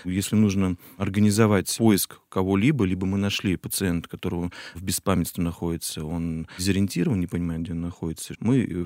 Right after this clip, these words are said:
взаимодействуя и с правоохранительными органами, и с поисковым отрядом Лиза Алерт, фотографируем пациента и выкладываем информацию в соответствующие информационные ресурсы данных организаций.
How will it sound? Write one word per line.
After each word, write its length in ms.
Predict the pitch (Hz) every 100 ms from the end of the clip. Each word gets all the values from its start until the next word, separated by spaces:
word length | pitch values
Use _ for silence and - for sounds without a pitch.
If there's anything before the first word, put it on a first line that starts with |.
| -
взаимодействуя 640 | - 92 101 104 101 - 95
и 20 |
с 40 |
правоохранительными 640 | - 104 92 90 98 92 87
органами, 400 | 104 92 90 90 -
и 240 | 107 104 -
с 100 | -
поисковым 420 | 104 98 - 95
отрядом 340 | 90 92 92
Лиза 240 | 92 92 95
Алерт, 320 | 131 160 147 -
фотографируем 600 | - 95 - 95 85 82
пациента 480 | 78 - 156 -
и 40 | 90
выкладываем 460 | 85 110 117 95
информацию 580 | 90 - 90 117 - 92 - - -
в 60 |
соответствующие 640 | - 92 110 - 90 80 85
информационные 520 | 82 90 80 98 92
ресурсы 500 | 80 - 101 - - - - -
данных 400 | 87 95 95 -
организаций. 560 | 76 69 - - -